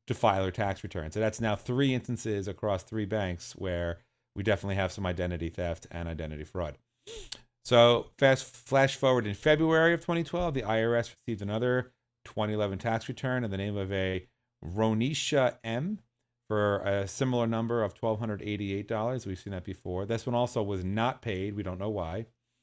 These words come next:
Several of these were not paid. Uh, flash forward a little bit later, at the end of March of twenty twelve, the I R S received a twenty eleven tax return in the name of a Roger S.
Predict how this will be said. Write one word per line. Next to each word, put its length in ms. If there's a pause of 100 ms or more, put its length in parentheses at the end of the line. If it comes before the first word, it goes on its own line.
(500)
Several 340
of 40
these 140
were 80
not 160
paid. 320 (260)
Uh, 300 (320)
flash 260
forward 380
a 100
little 200
bit 160
later, 360
at 280
the 80
end 120
of 100
March 400
of 120
twenty 280
twelve, 520 (480)
the 80
I 120
R 80
S 160
received 340
a 60
twenty 300
eleven 320
tax 300
return 400
in 120
the 60
name 200
of 120
a 80
Roger 640
S. 460